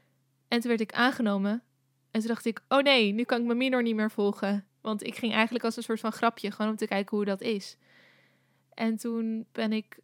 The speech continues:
bij B N N Vara begonnen. Toen ben ik een paar maanden later bij Het Wereld Draait Door terechtgekomen. En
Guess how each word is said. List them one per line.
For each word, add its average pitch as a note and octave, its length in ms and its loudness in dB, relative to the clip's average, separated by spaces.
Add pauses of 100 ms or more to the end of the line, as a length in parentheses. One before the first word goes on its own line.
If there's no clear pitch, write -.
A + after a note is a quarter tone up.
(120)
bij G#3+ 160 -4
B G3+ 60 -6
N A3 140 0
N A3 60 0
Vara C4 320 2
begonnen. A#3+ 540 -2
Toen - 180 -10
ben G#3+ 140 -2
ik G#3+ 280 -6
een A3 120 -6
paar A3+ 200 -4
maanden A3 200 -2
later A3+ 320 -4
bij G#3+ 160 -2
Het G3+ 140 -6
Wereld A3 200 -2
Draait G#3 160 -6
Door C#4 160 0
terechtgekomen. A#3 800 -4 (760)
En G#3 600 -4